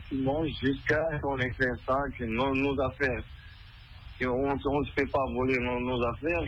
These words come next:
qui, qui enlèvent le, le truc de métal là, qui nous a, qui nous ont mis derrière les fenêtres, qu'ils arrêtent de prendre les gens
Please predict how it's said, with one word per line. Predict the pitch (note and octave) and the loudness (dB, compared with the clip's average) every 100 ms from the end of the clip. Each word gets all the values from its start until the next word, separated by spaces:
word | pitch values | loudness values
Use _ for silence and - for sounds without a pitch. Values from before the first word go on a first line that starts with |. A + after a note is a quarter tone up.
| - - | -6 -6
qui, | C#3 C#3 - - | -4 -4 -6 -10
qui | - C3 | -8 -4
enlèvent | C3 C#3+ C3 A#2 | 0 2 2 0
le, | A#2+ A#2 A#2+ | 0 2 2
le | A#2 A2+ A2+ | 2 0 -2
truc | B2+ A2+ | -4 0
de | A#2 | 2
métal | A#2+ - C#3+ C3 A#2+ | 2 2 2 2 2
là, | A#2 G#2 - | 0 -2 -2
qui | |
nous | A2+ G#2+ | -2 0
a, | G#2+ G#2+ G#2 - | 0 -2 -6 -4
qui | A#2 | -2
nous | A#2+ G#2+ | 0 0
ont | A#2 | 0
mis | A#2 A#2+ G#2+ G2+ - | 2 2 2 -4 -6
derrière | A2 A#2 A#2 A2+ | -2 2 4 4
les | A#2 | 2
fenêtres, | A2 C3+ E3 E3+ - - | 2 4 4 2 -2 -6
qu'ils | B2 B2+ | 0 2
arrêtent | A#2 C#3+ - | 4 2 2
de | B2+ A#2 | 0 -2
prendre | - C#3+ B2+ A#2 | 0 0 2 2
les | A#2+ A2+ | 2 2
gens | C3+ | 0